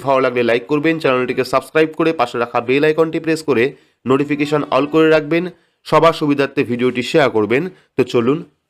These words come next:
শুরু করি। তো প্রধানমন্ত্রী আবাস যোজনা টু পয়েন্ট ও বা টু পয়েন্ট জিরো প্রকল্পে অনলাইন আবেদন করতে গেলে আপনারা just Google-এ এসে সার্চ করবেন পিএমএওয়াইইউ,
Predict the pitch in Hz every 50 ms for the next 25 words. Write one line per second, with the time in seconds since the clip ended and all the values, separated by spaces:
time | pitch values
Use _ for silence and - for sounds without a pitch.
0 | _ _ - - 139 113 98 - - 80 - - - _ _ - - 185 180 185
1 | 175 170 147 175 190 208 208 214 208 208 185 220 220 - - 160 147 147 156 165
2 | 165 147 170 151 156 143 139 160 185 185 - - 175 165 165 170 160 165 165 165
3 | - - 139 135 135 135 139 139 - - 160 160 160 170 165 160 160 139 117 135
4 | 135 147 147 147 147 147 147 139 135 135 131 143 156 - 120 120 123 127 135 139
5 | 143 139 - - 110 113 117 123 127 135 139 131 - 135 131 131 - 147 127 131
6 | 127 113 120 - - - - 120 120 - 131 135 139 123 110 131 143 147 - -
7 | 120 120 113 123 123 135 143 143 135 135 - 151 135 - 127 127 123 - - -
8 | 135 117 104 113 135 165 185 - - _ - 170 180 175 - - 143 143 147 147
9 | - 120 131 135 127 - 117 113 117 123 131 135 - - 123 123